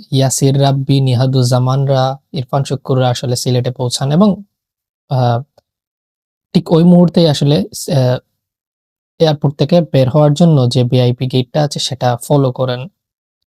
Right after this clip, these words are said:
কিন্তু যেটা হয় যে ওইখানে থাকা বাইরের মানুষের কারণে তারা ঠিকমতো আসলে ধাক্কাধাক্কি করে এয়ারপোর্ট থেকে বের হয়ে বিসিবির বাস পর্যন্ত পৌঁছাতে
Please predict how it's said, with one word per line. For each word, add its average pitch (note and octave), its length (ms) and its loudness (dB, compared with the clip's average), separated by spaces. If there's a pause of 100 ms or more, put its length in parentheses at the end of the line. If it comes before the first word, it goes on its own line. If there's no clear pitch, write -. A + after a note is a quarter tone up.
(640)
কিন্তু F#3+ 180 6
যেটা E3+ 340 0
হয় F#3 240 4
যে G#3+ 380 2
ওইখানে E3 580 2
থাকা D3 400 -2
বাইরের C3 420 0
মানুষের C#3+ 480 2
কারণে D3 440 0 (600)
তারা D3+ 140 4
ঠিকমতো E3 480 0
আসলে C#3 460 0 (840)
ধাক্কাধাক্কি F3 720 0
করে E3 280 2
এয়ারপোর্ট B2+ 500 0
থেকে C3 200 0
বের B2+ 240 2
হয়ে D3 300 2 (460)
বিসিবির C#3+ 480 0
বাস C3 240 -2
পর্যন্ত C3 420 0
পৌঁছাতে B2+ 520 -4